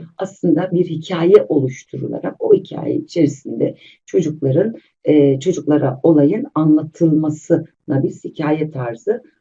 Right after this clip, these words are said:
analojiler adını diyoruz. Oyunlaştırılmış analojiler ise olayları çocuklar bizi, bizzat yaparak, yaşayarak, içerisinde var olarak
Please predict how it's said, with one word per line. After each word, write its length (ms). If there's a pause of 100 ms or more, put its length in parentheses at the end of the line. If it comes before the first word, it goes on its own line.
(120)
analojiler 800
adını 400
diyoruz. 400 (520)
Oyunlaştırılmış 880
analojiler 760
ise 440 (880)
olayları 540
çocuklar 540
bizi, 280 (140)
bizzat 420
yaparak, 420
yaşayarak, 420 (360)
içerisinde 460
var 340
olarak 540